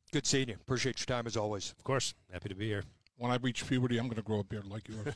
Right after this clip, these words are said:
Speaker 3: <laughs>
Speaker 1: Brian Callahan with us, everybody. It's Bengals Line on the First Star Logistics Bengals Radio Network and seven hundred W L W. Hey, we're back on Bengals Line on this Monday night. Thanks for being here with us. We're making our way through that, uh, Ravens game, looking ahead to the Steelers as well. Bengals Line on the First Star Logistics Bengals Radio Network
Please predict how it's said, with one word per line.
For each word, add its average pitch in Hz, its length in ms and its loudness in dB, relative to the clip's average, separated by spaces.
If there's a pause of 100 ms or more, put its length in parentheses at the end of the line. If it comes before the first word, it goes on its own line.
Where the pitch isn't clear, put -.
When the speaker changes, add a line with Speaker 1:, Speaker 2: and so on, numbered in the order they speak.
(120)
Speaker 3:
<laughs> - 560 -10
Speaker 1:
Brian 139 240 0
Callahan 127 540 0
with 120 140 -4
us, 113 100 -2
everybody. 120 480 -6
It's 123 120 -6
Bengals 151 380 2
Line 139 220 2
on 135 60 -2
the 127 80 0
First 147 240 0
Star 143 200 2
Logistics 135 520 0
Bengals 139 340 2
Radio 143 320 4
Network 143 340 0
and 120 120 -4
seven 143 320 2
hundred 143 240 0
W 135 400 2
L 135 100 2
W. 101 320 -4 (280)
Hey, 202 80 8
we're 180 140 8
back 202 240 6
on 196 140 8
Bengals 208 320 8
Line 175 220 8
on 170 40 4
this 165 200 8
Monday 180 240 6
night. 214 200 4
Thanks 220 220 4
for 202 100 2
being 240 220 6
here 143 180 8
with 123 180 8
us. 95 140 -2
We're 135 120 -2
making 139 240 0
our 135 120 4
way 135 200 6
through 165 400 6
that, 139 280 2
uh, 131 160 4
Ravens 135 380 2
game, 147 260 -2
looking 139 240 0
ahead 139 180 0
to 143 60 -2
the 127 80 2
Steelers 151 540 4
as 147 320 0
well. 143 240 4
Bengals 143 380 4
Line 147 140 2
on 143 40 -2
the 139 80 -2
First - 260 2
Star 147 280 4
Logistics 139 500 2
Bengals 139 400 2
Radio 139 260 4
Network 156 380 0